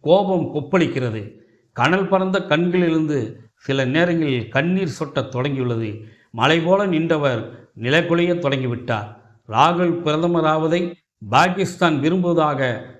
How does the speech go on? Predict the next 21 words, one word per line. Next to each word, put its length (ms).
பொருளைகளையும் 800
பொய்களையும் 800
கட்டவிழ்த்து 580
விட்டார். 760
மிக 300
மிக 280
கீழ்த்தர 540
அரசியலை 720
அரங்கேற்றுகிறார். 760
தான் 320
ஒரு 220
பிரதமர் 440
என்பதை 400
மறந்து 440
பேசத் 440
தொடங்கியுள்ளார். 640
மோடியின் 500
ஆட்சியில் 640
இந்திய 400
எல்லைப் 320
பகுதியான 720